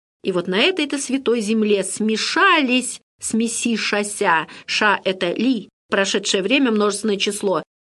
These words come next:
И они, избранные люди, смешались с язычниками и навыкоша научились, навыкли делом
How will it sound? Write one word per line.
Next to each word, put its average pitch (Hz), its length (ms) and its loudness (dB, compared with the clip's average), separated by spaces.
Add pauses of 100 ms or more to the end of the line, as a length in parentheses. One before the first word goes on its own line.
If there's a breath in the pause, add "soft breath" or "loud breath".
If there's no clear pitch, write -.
И 226 80 2
они, 302 520 4 (160)
избранные 349 680 4
люди, 277 320 2
смешались 262 800 0
с - 80 -4
язычниками 214 1080 -2 (320)
и 294 120 4
навыкоша 269 1080 2
научились, 208 920 2
навыкли 214 720 0
делом 226 640 0